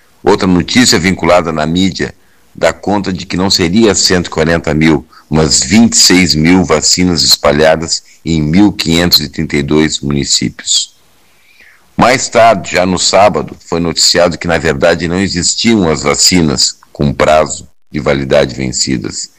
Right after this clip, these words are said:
e sim inconsistências,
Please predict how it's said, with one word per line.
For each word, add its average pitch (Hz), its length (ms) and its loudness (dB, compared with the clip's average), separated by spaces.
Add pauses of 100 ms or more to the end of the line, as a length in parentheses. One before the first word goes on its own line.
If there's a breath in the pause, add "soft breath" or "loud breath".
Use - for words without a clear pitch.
e - 80 -2
sim - 460 2 (520 loud breath)
inconsistências, 92 1400 2